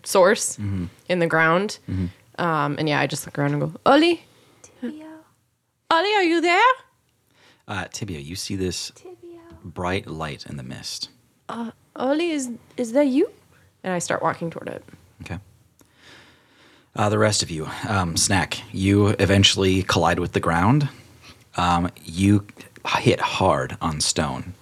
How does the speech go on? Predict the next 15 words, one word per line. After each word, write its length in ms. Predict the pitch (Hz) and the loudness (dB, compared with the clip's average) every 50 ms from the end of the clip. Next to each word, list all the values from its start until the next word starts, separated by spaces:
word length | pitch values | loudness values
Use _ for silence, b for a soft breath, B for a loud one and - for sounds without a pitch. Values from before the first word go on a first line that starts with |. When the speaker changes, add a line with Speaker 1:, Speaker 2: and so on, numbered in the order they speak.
| b b b b b _ - | b b b b b _ -2
Speaker 2:
and 80 | 101 | 0
you 100 | 95 92 | 2 2
hear 260 | 82 - - 95 95 | 0 0 2 2 2
the 140 | 92 90 90 | 2 2 0
slightest 800 | - - - - 95 85 87 90 87 101 98 - - - - - | 0 0 0 0 2 2 2 2 4 2 2 2 0 -2 -4 -2
trickle 400 | - - 113 101 - 101 95 - | -2 -2 0 0 2 0 2 2
of 120 | - 78 | 0 0
water, 460 | 82 80 69 67 - 58 60 - 78 b b b b b b b b b - | 2 2 2 0 -2 -6 -8 -10 -12 b b b b b b b b b -4
and 80 | 95 87 | -4 -2
you 60 | 80 | 0
see 200 | - - - 92 | 0 0 2 2
this, 200 | 87 92 - - | 2 2 2 2
like, 260 | 90 82 - - - | 2 0 -2 -4 -4
mirror 600 | - 87 90 92 98 98 101 101 98 98 90 85 | -2 2 4 6 6 6 8 6 6 4 4 2
sheen 640 | 82 - - - 95 92 87 85 78 78 78 76 | 0 0 0 -2 -2 -2 -4 -4 -4 -6 -6 -8